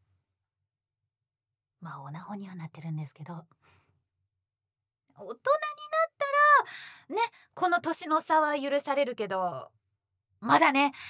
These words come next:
少年がね、少年だからね、おじさんも我慢しました。偉い。い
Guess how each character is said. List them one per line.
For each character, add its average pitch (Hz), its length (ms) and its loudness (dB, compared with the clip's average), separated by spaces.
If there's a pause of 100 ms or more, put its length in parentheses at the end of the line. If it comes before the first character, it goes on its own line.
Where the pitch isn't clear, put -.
(920)
少 - 200 2 (280)
年 427 80 -2
が 403 100 6
ね、 403 220 2 (800)
少 - 220 6 (260)
年 415 100 0
だ 440 80 6
か 311 120 6
ら 226 100 0
ね、 269 200 0 (1080)
お 262 80 0
じ 311 100 -2
さ 330 120 2
ん 294 40 -2
も 277 60 0
我 - 20 -2
慢 370 300 6
し - 120 -6
ま 294 120 2
し - 60 -10
た。 254 220 2 (680)
偉 226 240 -2
い。 - 20 -6
い - 40 -8